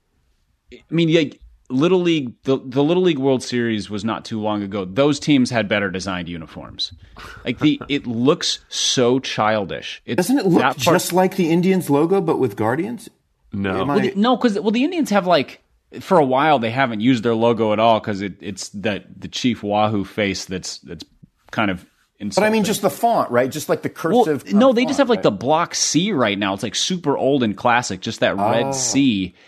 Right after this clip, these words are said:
Speaker 2: Uh-huh.
Speaker 3: Which I
Speaker 1: But
Speaker 3: like
Speaker 1: so
Speaker 3: that.
Speaker 1: this lo-,
Speaker 3: That's cool.
Speaker 1: this looks like some sort of, like, superhero cartoon font. Like, you'd see it on a comic book. It's
Speaker 2: Yeah.
Speaker 1: really,
Speaker 3: Thinking of the
Speaker 1: it's
Speaker 3: next
Speaker 1: really
Speaker 3: generation,
Speaker 1: goofy
Speaker 3: for
Speaker 1: looking.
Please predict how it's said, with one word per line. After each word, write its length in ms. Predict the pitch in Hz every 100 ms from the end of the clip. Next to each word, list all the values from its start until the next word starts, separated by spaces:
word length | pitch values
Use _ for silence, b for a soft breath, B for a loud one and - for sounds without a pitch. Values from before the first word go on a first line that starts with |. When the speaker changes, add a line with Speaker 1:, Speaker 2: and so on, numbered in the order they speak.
| b
Speaker 2:
Uh-huh. 200 | 85 87
Speaker 3:
Which 120 | -
I 80 | -
Speaker 1:
But 60 | 127
Speaker 3:
like 140 | 139
Speaker 1:
so 120 | 165
Speaker 3:
that. 100 | 120
Speaker 1:
this 180 | 127 -
lo-, 60 | -
Speaker 3:
That's 180 | 120
cool. 160 | - 135
Speaker 1:
this 220 | 175 196
looks 280 | 240 208 -
like 220 | 151 135
some 220 | - 165
sort 160 | 156 170
of, 80 | 131
like, 160 | 117
superhero 880 | 98 - - 151 165 139 151 147 156
cartoon 680 | - 127 117 - 131 127 131
font. 360 | 127 107 82 90
Like, 160 | 107
you'd 160 | 127 113
see 160 | 156
it 40 | 160
on 120 | 123
a 60 | 85
comic 520 | - - 139 95 -
book. 380 | 78 - - -
It's 200 | 123 127
Speaker 2:
Yeah. 160 | 104 98
Speaker 1:
really, 280 | 139 180 185
Speaker 3:
Thinking 180 | 131 156
of 60 |
the 60 | 131
Speaker 1:
it's 60 | 123
Speaker 3:
next 200 | 120 113
Speaker 1:
really 220 | 190 269
Speaker 3:
generation, 260 | 95 85
Speaker 1:
goofy 240 | 120 160 95
Speaker 3:
for 80 | 85
Speaker 1:
looking. 300 | 78 -